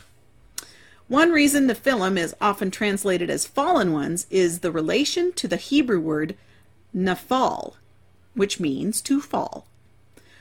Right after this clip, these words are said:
One school of thought associates these beings with fallen angels or their offspring.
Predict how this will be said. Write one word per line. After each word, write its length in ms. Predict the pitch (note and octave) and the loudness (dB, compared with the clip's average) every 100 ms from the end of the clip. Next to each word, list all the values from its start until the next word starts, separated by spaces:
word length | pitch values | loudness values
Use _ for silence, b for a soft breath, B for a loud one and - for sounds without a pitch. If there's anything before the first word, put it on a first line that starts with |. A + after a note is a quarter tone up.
| b b _ | b b _
One 240 | A3+ E4+ | 2 2
school 320 | F#4+ - A3+ F3 | 2 0 2 2
of 100 | - | 2
thought 280 | D#3+ C#3+ - | -2 -2 -2
associates 640 | - B3 A#3+ - F3 - | 0 0 0 0 0 0
these 260 | A3 G3+ F#3+ | -4 -4 -4
beings 460 | A#3+ B3+ E3 F3 | -2 -2 -2 -4
with 160 | E3+ - | -6 -4
fallen 340 | - G#3+ B3 | -2 0 2
angels 600 | F#3 D3+ - - - - - - - | 0 -2 -4 -10 -12 -14 -18 -20 -10
or 140 | F3 D3+ | -6 -4
their 240 | D3 - | -4 0
offspring. 560 | E4 - - - - | 0 -2 -6 -8 -10